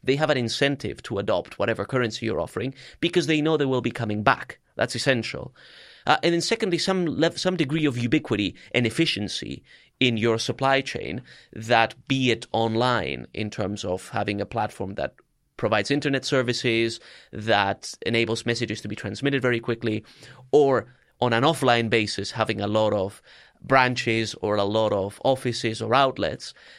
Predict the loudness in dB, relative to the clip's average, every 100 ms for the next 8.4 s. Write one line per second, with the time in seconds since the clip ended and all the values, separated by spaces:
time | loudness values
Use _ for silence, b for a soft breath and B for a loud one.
0 | B 2 2 2 -4 -2 -2 0 -2 -2
1 | -2 -2 -2 -4 -4 -4 -6 -8 -4 -4
2 | -6 _ _ _ _ _ -4 0 0 0
3 | -2 -2 -2 -2 -2 -2 0 -2 -2 -10
4 | -18 -20 B B B B B 2 4 2
5 | 0 -2 -4 -2 0 0 -2 -4 -2 -2
6 | -2 -6 -8 -8 -12 _ _ _ b b
7 | b b -4 -2 0 -2 -6 -6 -4 -2
8 | -2 -4 -6